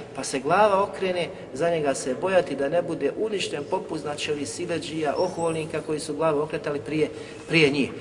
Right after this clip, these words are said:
S tim da su ovi prelazili još veću granicu. Oni su primjer za one koji prelaze sve vrste granica. Faraon ne samo da je griješio, on je, draga braćo, znači, više od toga, on je tvrdio da je Bog, neuzubillah. Znači, poput, poput taguta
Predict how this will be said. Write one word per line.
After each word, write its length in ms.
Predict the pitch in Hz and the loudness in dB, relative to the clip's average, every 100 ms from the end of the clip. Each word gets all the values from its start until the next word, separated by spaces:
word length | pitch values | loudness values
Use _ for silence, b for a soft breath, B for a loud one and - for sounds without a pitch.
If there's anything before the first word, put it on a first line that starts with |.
| B - | B -8
S 80 | |
tim 180 | - 165 | -4 -2
da 120 | 143 | -2
su 160 | - 160 | -2 -2
ovi 140 | 156 | -2
prelazili 460 | 131 143 156 131 135 | -4 -2 -2 0 0
još 200 | 160 156 | 2 2
veću 240 | 160 165 143 | -2 -4 0
granicu. 380 | 170 170 - - - B B B - | 2 2 -4 -8 -12 B B B -2
Oni 200 | 135 147 | 0 2
su 140 | - | 0
primjer 440 | 127 - 165 175 139 | -4 2 2 4 0
za 180 | - 143 | 0 2
one 200 | 165 151 | 2 0
koji 180 | 139 | 0
prelaze 380 | 123 151 170 139 | 0 2 4 2
sve 380 | 120 - 165 226 | -2 2 6 8
vrste 300 | 226 208 185 | 8 4 0
granica. 500 | 165 175 160 120 - 95 B B B B - | 4 4 4 -2 -6 -8 B B B B -4
Faraon 460 | 135 143 208 196 175 | 2 6 8 8 4
ne 140 | 196 | 0
samo 220 | - 196 | 0 2
da 60 | 190 | 2
je 80 | 185 | 0
griješio, 600 | 180 202 196 - 165 170 | 2 2 2 0 -2 -2
on 80 | |
je, 100 | 170 | 0
draga 320 | 147 175 151 139 | 2 2 4 4
braćo, 360 | 170 170 151 | 4 2 -2
znači, 360 | 135 135 - 135 | -2 -4 -4 -2
više 280 | 175 - 160 | 0 0 -2
od 100 | - | -2
toga, 240 | 165 175 | 0 2
on 100 | 175 | 2
je 120 | 160 | 2
tvrdio 260 | - 185 175 | -2 -2 2
da 100 | 151 | 2
je 60 | |
Bog, 300 | 131 180 175 | 2 0 0
neuzubillah. 600 | 147 143 127 123 131 113 - - - - - - B B B B - - - - - | 0 -4 -6 -4 -4 -4 -10 -14 -14 -14 -14 -16 B B B B -20 -16 -16 -16 -10
Znači, 300 | 233 - - - | -8 -8 -10 0
poput, 400 | 208 208 - 190 - - - - | 2 2 -2 -4 -4 -14 -4 -2
poput 300 | 196 185 160 | -2 -4 -2
taguta 640 | - 135 139 196 196 175 | 2 4 6 6 6 6